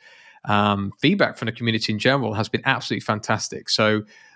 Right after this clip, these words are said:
the next episode, which will be in a fortnight's time, we're gonna put some stuff on Twitter to get this going, but we'd love to know what your thoughts are on the things that we've talked about today.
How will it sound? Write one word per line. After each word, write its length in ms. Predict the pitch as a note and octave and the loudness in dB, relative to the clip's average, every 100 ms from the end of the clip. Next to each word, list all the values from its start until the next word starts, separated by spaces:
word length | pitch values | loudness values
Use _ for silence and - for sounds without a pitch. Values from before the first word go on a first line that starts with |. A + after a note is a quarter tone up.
| - | -2
the 80 | A#2+ | 2
next 280 | D#3 - E3+ | 2 2 0
episode, 400 | D#3 B2+ C3+ E3 | 0 2 2 2
which 120 | C#3 | -2
will 60 | G#2 | -2
be 140 | A2 | 0
in 80 | G#2+ | 0
a 40 | |
fortnight's 560 | G#2 - A#2 A2 G#2 - | -2 0 2 2 -2 -2
time, 260 | - G#2+ A2+ | -2 -2 0
we're 60 | |
gonna 120 | D3 | -2
put 200 | C3 F#3 | 0 0
some 120 | - D3 | 0 -2
stuff 240 | - A#2 | -2 -2
on 80 | A2+ | -4
Twitter 360 | - A#2 A2+ | -2 -2 -2
to 160 | A#2 - | -6 -6
get 140 | - | -8
this 120 | A2+ - | -8 -2
going, 300 | D3+ D3+ D3+ | 2 4 2
but 120 | C3 | 0
we'd 140 | B2 | 2
love 200 | C#3 E3 | 4 2
to 100 | - | 2
know 80 | C#3 | 2
what 140 | B2 A#2 | 2 4
your 320 | B2 C#3 D#3 | 6 6 4
thoughts 380 | - B2 A#2 B2 | 2 2 2 2
are 100 | A2+ | 4
on 120 | A2+ | 2
the 80 | G#2+ | 0
things 260 | A#2+ A#2 | 0 0
that 40 | A#2 | 0
we've 160 | A2 | -2
talked 240 | - A2+ - | -2 -4 -2
about 220 | G#2+ - | -4 -4
today. 440 | - A2 G#2+ A2+ | -2 2 2 2